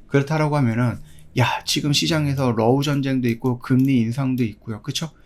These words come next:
거기다 이팔 전쟁도 있고 미중 무역 전쟁도 있고 등등등등이 있는데 그 중에서 하나가 드디어 이 년 만에 이 악재가 해소가 되올 수도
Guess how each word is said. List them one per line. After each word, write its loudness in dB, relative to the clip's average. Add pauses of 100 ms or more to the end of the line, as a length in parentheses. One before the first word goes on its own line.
(180)
거기다 2
이팔 2
전쟁도 0
있고 -2
미중 2
무역 -2
전쟁도 -2
있고 -8
등등등등이 0
있는데 -4 (440)
그 2
중에서 -2
하나가 -2
드디어 0
이 0
년 2
만에 -2 (260)
이 4 (120)
악재가 -4
해소가 -2
되올 -2
수도 -8